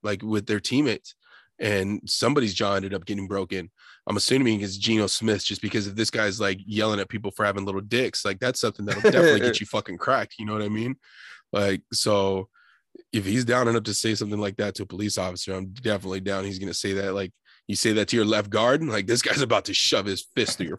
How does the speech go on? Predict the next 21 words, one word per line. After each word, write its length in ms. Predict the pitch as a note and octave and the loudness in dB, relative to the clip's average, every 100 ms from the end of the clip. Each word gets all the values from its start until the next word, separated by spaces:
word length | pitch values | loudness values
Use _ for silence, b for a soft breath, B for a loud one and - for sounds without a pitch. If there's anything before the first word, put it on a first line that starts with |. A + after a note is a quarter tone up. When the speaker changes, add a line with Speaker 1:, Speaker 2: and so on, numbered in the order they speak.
| - | -2
Speaker 1:
fucking 280 | G#2+ - G#2+ | -2 -2 -2
mouth. 280 | G2+ G#2 - | 2 2 2
So 240 | C#3+ G#2+ | 2 2
Speaker 2:
<laughs> 0 | |
Yeah. 180 | C#3+ B2+ - B B B B B B | 2 0 -4 B B B B B B
Speaker 1:
that's 200 | A2+ B2+ D#3 | 0 4 4
what 80 | |
I'm 100 | C3 | 4
gonna 120 | C3 A#2+ | 4 4
say. 140 | B2 | 2
I'm 80 | A2+ | 2
gonna 120 | A#2 | 2
bet 160 | A#2+ B2 | 4 4
my 100 | A#2+ | 4
money 280 | A#2 A#2+ A2+ | 4 4 4
that 240 | A2 G#2 | 2 0
it 140 | A2 G2+ | -2 -2
was 360 | G#2 G2 - - G#2+ | -2 -4 -10 -12 -6
Geno 760 | A#2 A#2 A#2 A2 G2 F#2+ F#2 B B _ _ | 0 2 4 4 2 0 -4 B B _ _
who 200 | - G#2+ | -8 -4
got 380 | A2 G#2 G2 | 0 0 0